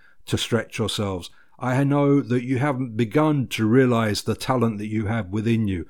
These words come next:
I know a lot of you who haven't written that book. You haven't started to build that business yet. And those of you who are in business, you haven't reached the level that you are capable of yet.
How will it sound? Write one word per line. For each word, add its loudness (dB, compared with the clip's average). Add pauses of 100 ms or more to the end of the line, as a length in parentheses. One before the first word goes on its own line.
(160)
I -2
know 4
a 6
lot 4
of 0
you 2 (240)
who 4
haven't -2
written 2
that -2
book. -2 (260)
You 2
haven't 0
started 0 (180)
to 2
build 4
that -6
business 2
yet. -6 (400)
And 0
those 4
of -4
you 6
who 2
are 2
in 2
business, -2 (340)
you 6
haven't 0
reached 0
the 0
level 2
that -2
you 2
are -2
capable -2
of -2
yet. -4